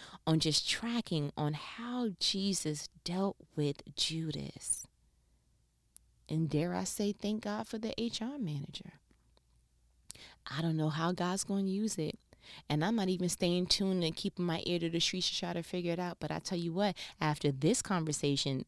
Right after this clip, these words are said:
Scouts Honor, real talk, I feel so much better. Because I didn't have that insight prior, prior to this conversation. It was very, I cut off and I get out. <laughs> Have a nice day. C-,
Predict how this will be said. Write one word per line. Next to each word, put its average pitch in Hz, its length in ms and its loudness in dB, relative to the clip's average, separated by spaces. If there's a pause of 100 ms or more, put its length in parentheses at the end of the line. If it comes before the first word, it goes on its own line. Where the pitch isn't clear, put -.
Scouts 170 460 2
Honor, 185 260 2
real 170 220 4
talk, 208 380 4 (240)
I 160 100 2
feel 156 180 4
so - 380 8
much 156 280 2
better. 131 400 -4 (1400)
Because 175 520 6
I 185 140 6
didn't 190 180 0
have 175 280 2
that 160 280 2
insight 151 500 2
prior, 151 380 2 (440)
prior 214 320 4
to - 180 4
this 180 180 0
conversation. 143 800 -4 (960)
It 196 140 12
was 180 160 8
very, 185 380 8
I 185 120 8
cut 185 260 2
off 180 280 6
and 160 100 2
I 156 80 4
get 156 200 4
out. 147 360 4 (220)
<laughs> - 160 -8
Have 165 180 10
a 160 60 8
nice 151 240 8
day. 147 380 4 (280)
C-, - 80 2